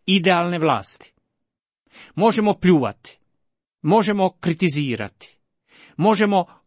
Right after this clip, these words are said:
činiti ovo i ono. I sam Isus kad je bio tu, nisu bili s njime zadovoljni neki.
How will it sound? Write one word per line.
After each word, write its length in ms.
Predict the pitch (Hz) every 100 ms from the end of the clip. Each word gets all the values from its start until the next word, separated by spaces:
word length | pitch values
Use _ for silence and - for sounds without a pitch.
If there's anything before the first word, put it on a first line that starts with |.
| -
činiti 420 | 202 208 190 185
ovo 260 | 180 180 180
i 80 | 170
ono. 360 | 143 139 113 92 _ _ _ _ _ _ _ _ -
I 100 | 147
sam 360 | - 160 156
Isus 400 | - 156 - 143
kad 180 | - 139
je 80 | 135
bio 220 | 123 123
tu, 320 | - 131 117 -
nisu 380 | 131 127 - 107
bili 220 | 107 104
s 100 | -
njime 220 | 107 98
zadovoljni 580 | 104 98 92 87 87 90
neki. 440 | 85 - - -